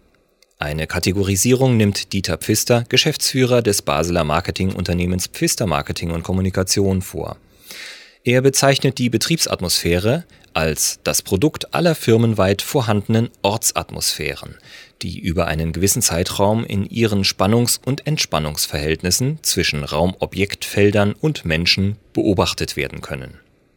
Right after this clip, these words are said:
Die Ortsatmosphäre unterteilt er in Raumatmosphäre, gebildet von den Objekten, Lichtverhältnissen und Düften des Raumes und in Situationsatmosphäre,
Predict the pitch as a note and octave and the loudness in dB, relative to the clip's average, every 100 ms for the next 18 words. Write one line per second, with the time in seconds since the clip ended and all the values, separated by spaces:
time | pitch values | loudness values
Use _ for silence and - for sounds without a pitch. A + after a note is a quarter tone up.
0 | _ _ _ _ _ _ _ _ - - | _ _ _ _ _ _ _ _ -20 -20
1 | - - _ - F2 E2+ - C#3+ - - | -20 -20 _ -4 -2 -2 -2 -2 0 -2
2 | D#2+ E2 - E2 F#2+ C#3 G3 F3 D#3+ A#2 | -4 -4 -2 0 2 2 2 0 0 2
3 | A#2+ - A2+ - E2+ D2+ C#2+ _ - D2 | 2 2 2 2 -2 -6 -10 _ -10 -2
4 | D#2 G2+ B2 - C3+ - C3+ C3+ D#3+ F#3 | 2 2 2 0 0 2 2 2 0 -2
5 | _ - F#2+ G2+ F2+ E2+ - F2+ F2 - | _ -4 2 2 2 0 -2 0 0 -2
6 | - A2 - - C3 C#3 F2 F#2+ - - | -2 -2 -2 -4 -4 -2 0 0 0 0
7 | F2+ F#2+ F#2+ F#2+ G2+ - F#2+ - B2+ - | 2 2 2 -2 -2 -2 -4 2 0 0
8 | G2 E2 - C#2 D2 F#2 E3 - - - | -2 -2 -2 -2 -2 0 0 -4 -8 -16
9 | - - - F3 F#3 D#3 D#3 C3 C3 D#3 | -20 -18 0 0 2 -2 -2 0 0 4
10 | D3+ - D#3+ D3 - - C#2+ - D2 C#2 | 4 4 4 2 0 -6 -6 -6 -6 -10
11 | - | -12